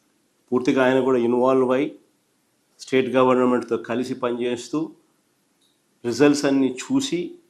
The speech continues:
చూసిన పిమ్మట ఆయన మాట్లాడుతూ ఉన్న మాటలు. మేము సంకల్పంతో పనిచేస్తుంటే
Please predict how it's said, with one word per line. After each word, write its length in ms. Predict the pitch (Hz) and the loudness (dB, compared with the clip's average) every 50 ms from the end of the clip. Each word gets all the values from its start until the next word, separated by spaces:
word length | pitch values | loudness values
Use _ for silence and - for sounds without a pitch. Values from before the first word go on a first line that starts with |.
| _ _ _ _ _ _ _ _ _ _ - | _ _ _ _ _ _ _ _ _ _ -10
చూసిన 380 | - - 151 156 151 147 151 147 | -4 -2 -2 0 0 2 0 0
పిమ్మట 480 | 139 147 - 139 131 143 160 160 151 180 | 0 0 0 0 2 4 2 2 2 0
ఆయన 240 | 165 156 143 139 | 0 0 0 -2
మాట్లాడుతూ 600 | 131 123 123 123 117 - 127 123 113 117 - 117 | -2 -2 -2 -4 -2 -2 -2 -4 -4 -4 -8 -8
ఉన్న 180 | 113 110 107 104 98 | -8 -6 -8 -8 -10
మాటలు. 400 | 95 95 98 95 - 98 98 - _ _ _ _ _ _ _ _ _ _ _ _ _ _ _ _ _ _ _ _ _ _ _ _ _ _ _ _ _ _ _ _ _ _ _ _ _ _ _ _ _ _ _ _ _ _ _ _ _ _ _ _ _ _ _ _ _ _ _ _ _ _ _ _ _ _ _ _ - | -12 -14 -16 -16 -16 -18 -18 -20 _ _ _ _ _ _ _ _ _ _ _ _ _ _ _ _ _ _ _ _ _ _ _ _ _ _ _ _ _ _ _ _ _ _ _ _ _ _ _ _ _ _ _ _ _ _ _ _ _ _ _ _ _ _ _ _ _ _ _ _ _ _ _ _ _ _ _ _ 4
మేము 140 | 143 147 147 | 6 6 8
సంకల్పంతో 760 | 147 - 139 143 160 156 196 202 196 196 202 190 190 190 190 | 6 6 4 4 6 6 6 6 6 4 2 0 2 0 0
పనిచేస్తుంటే 840 | 185 185 170 165 165 160 160 160 156 - - 151 135 131 - 135 | 0 2 2 2 2 2 2 2 0 0 -2 -2 0 0 2 2